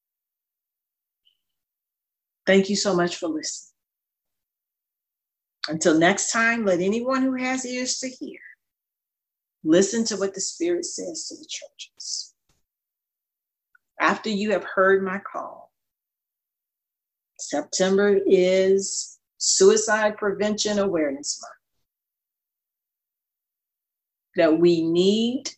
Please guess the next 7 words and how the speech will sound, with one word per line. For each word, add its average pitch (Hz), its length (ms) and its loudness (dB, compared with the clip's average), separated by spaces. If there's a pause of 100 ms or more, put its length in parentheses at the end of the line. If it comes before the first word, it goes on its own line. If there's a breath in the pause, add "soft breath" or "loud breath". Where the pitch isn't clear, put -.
(120)
to 170 380 4
discuss 180 1000 0
suicide 214 1080 0 (600)
in 226 200 4
the 262 80 4
body 202 400 4
of 202 80 -4